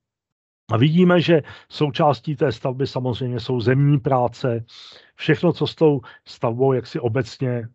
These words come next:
souvisí. Pokud jde o to dělení na ty pracovní spáry, tak tady jsem se pokusil ukázat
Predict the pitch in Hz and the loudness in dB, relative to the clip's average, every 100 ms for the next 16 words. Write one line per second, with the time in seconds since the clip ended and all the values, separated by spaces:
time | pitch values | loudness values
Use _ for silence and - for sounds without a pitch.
0 | _ - - 117 117 120 - 101 82 _ | _ -18 -6 -2 0 -2 -4 -14 -16 _
1 | _ _ _ _ _ _ _ _ _ _ | _ _ _ _ _ _ _ _ _ _
2 | _ _ _ _ _ _ _ _ _ _ | _ _ _ _ _ _ _ _ _ _
3 | _ _ - 127 196 170 143 175 170 - | _ _ 0 0 2 2 4 2 2 2
4 | 180 147 - _ - 113 95 143 175 175 | 2 2 -4 _ -16 -6 0 2 4 2
5 | 160 143 165 147 127 165 151 147 - 127 | 0 -2 -2 -2 -4 -4 -2 -4 -4 -4
6 | 139 170 139 120 113 127 143 147 127 131 | -2 -2 -2 -6 -8 -4 0 -2 -4 -8
7 | 127 160 113 _ _ - 110 135 - 156 | -4 -4 -4 _ _ -12 -8 -8 -4 -4
8 | 143 135 147 131 147 - | -2 2 2 4 0 -2